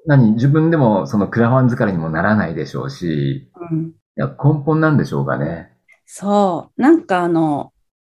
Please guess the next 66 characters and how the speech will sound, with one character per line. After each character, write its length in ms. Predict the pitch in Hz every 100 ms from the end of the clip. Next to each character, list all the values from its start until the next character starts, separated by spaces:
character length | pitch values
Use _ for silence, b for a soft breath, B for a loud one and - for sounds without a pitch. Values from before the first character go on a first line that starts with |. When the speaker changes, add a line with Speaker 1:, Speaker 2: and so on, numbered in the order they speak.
| _
Speaker 2:
や 100 | 226
っ 40 | 233
ぱ 120 | 440
り 80 | 277
自 200 | 170 190
分 300 | 262 302 302
が 560 | 320 320 311 311 - _ _ -
そ 120 | 220
の 140 | 254
サ 200 | 269 294
イ 100 | 294
ト 120 | 302
を 60 | 302
見 200 | 311 311
て、 480 | 180 185 170 - - _
Speaker 1:
う 60 | 165
ん。 220 | 147 69 - - _ _ _
Speaker 2:
な 60 | -
ん 20 |
か 80 | 180
ワ 160 | 196 262
ク 80 | 254
ワ 100 | 185
ク 120 | 165
し 100 | -
た 100 | 175
未 160 | 185
来 180 | 202 170
を 60 | 143
見 120 | 185
せ 120 | 170
て 100 | 151
く 120 | -
れ 100 | 151
た 120 | 156 156
り 120 | 147
と 100 | -
か、 480 | - 175 170 147 - -
Speaker 1:
う 80 | -
ん。 280 | 147 143 - B B
Speaker 2:
い 40 | 208
や、 220 | 220 214
わ 160 | 214
か 140 | 214 247
る 140 | 226
わ、 280 | 233 262 269
こ 160 | 254 214
の 140 | 226
人 160 | - 185
が 80 |
や 140 | 175 170
り 120 | 180
た 140 | 208
い 80 | 180
こ 140 | 185 180
と 260 | 190 190
と 160 | 190 165
か、 500 | 175 185 185 156 -
Speaker 1:
う 20 |
ん。 240 | 165 160 156 b b b _
Speaker 2:
そ 280 | - 427 440
う 20 |
い 100 | 453
う 20 |
人 240 | - 392
が、 440 | 233 247 233 151